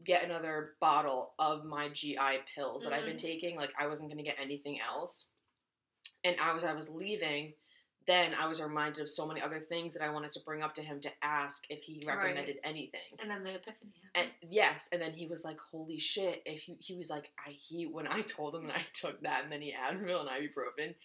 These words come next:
Speaker 1: he almost had a stroke.
Speaker 2: It
Speaker 1: He,
Speaker 2: is
Speaker 1: he
Speaker 2: bad
Speaker 1: was
Speaker 2: for your liver,
Speaker 1: Yeah, he
Speaker 2: too.
Speaker 1: was like, "Dude."
Speaker 2: Like, that's, yeah.
Speaker 1: He was like, "Your mom's,"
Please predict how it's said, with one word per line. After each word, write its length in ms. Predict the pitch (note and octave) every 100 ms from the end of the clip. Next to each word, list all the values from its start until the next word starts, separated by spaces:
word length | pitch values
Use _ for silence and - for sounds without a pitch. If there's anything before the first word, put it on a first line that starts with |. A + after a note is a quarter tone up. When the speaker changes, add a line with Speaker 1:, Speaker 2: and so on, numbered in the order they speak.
| - _
Speaker 1:
he 280 | - D#3 C#3+
almost 260 | G2+ - -
had 100 | -
a 60 |
stroke. 420 | - - - - -
Speaker 2:
It 160 | C#4
Speaker 1:
He, 20 | F4
Speaker 2:
is 100 | F4+
Speaker 1:
he 40 | C4+
Speaker 2:
bad 120 | C#4+
Speaker 1:
was 80 | E4
Speaker 2:
for 80 |
your 260 | F#4 E4+ C#4
liver, 480 | A3+ A3 C4 D4 F#3
Speaker 1:
Yeah, 340 | F3+ F#3+ B3 C4
he 60 |
Speaker 2:
too. 120 | A3 A3
Speaker 1:
was 140 | G3+
like, 140 | F3 - -
"Dude." 800 | - F#4 B3+ C4 B3+ A3+ F3+ E3
Speaker 2:
Like, 200 | A3+ A3+
that's, 280 | A#3+ A#3+ -
yeah. 400 | A#3+ A3 G#3+ G#3
Speaker 1:
He 100 | F#3
was 180 | F#3 -
like, 180 | - - -
"Your 120 | - _
mom's," 580 | - - - - - -